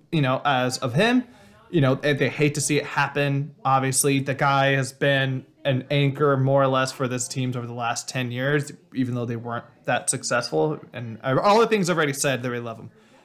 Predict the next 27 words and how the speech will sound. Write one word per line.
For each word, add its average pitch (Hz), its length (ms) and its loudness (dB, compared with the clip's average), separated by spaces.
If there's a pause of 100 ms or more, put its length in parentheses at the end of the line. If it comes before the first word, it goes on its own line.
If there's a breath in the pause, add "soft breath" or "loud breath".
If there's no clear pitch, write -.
(140 soft breath)
But 156 80 4
at 139 80 2
the 139 80 0
same 226 240 2
time, 135 400 0 (480 loud breath)
um, 135 500 0
Jared 190 300 4
Walsh 175 300 4
looks 143 180 2
legit. 117 400 -6
Jared 175 300 0
Walsh 180 360 2
looks 160 220 0
like 139 140 -2
he's 139 180 -2
going 135 260 -2
to 135 60 -2
be 131 240 0
the 123 160 -8
first 123 280 -6
baseman 123 320 -4
of 117 60 -8
the 117 80 -10
future 117 400 -8
for 117 140 -10
the 117 120 -8
Angels. 180 420 -2